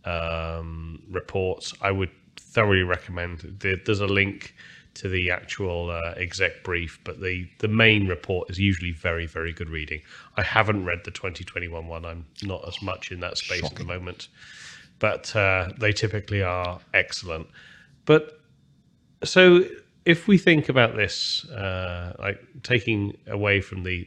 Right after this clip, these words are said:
Speaker 2: this apparently ninety percent, what, what would you say is, is outside of, of, you know, server compromises?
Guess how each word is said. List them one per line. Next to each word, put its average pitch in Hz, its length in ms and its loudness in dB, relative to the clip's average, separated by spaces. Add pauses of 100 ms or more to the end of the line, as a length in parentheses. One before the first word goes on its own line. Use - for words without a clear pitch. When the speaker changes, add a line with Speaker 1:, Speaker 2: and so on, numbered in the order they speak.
Speaker 2:
this 87 180 -8
apparently 90 400 -6
ninety 87 320 -8
percent, 90 400 -6 (1600)
what, 160 600 2 (1900)
what 170 180 6
would 156 180 6
you 156 120 6
say 120 540 2 (220)
is, 104 720 -4 (1300)
is 101 280 -4
outside 98 680 -2
of, 85 300 -10 (160)
of, - 400 -10 (200)
you 98 120 -8
know, 82 160 -12 (140)
server 90 400 -4
compromises? 85 840 -14